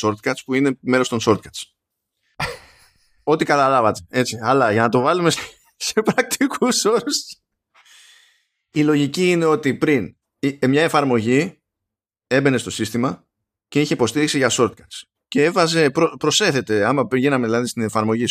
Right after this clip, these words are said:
shortcuts, ε, είχαν προσθεθεί κάποια actions, τέλος πάντων, ε, ή κάποια έτοιμα απλά shortcuts από την ίδια την εφαρμογή.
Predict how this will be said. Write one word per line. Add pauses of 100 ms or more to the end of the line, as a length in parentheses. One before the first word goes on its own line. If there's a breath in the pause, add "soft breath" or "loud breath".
shortcuts, (720)
ε,
είχαν
προσθεθεί
κάποια
actions,
τέλος
πάντων, (880)
ε,
ή
κάποια
έτοιμα
απλά
shortcuts
από
την
ίδια
την
εφαρμογή.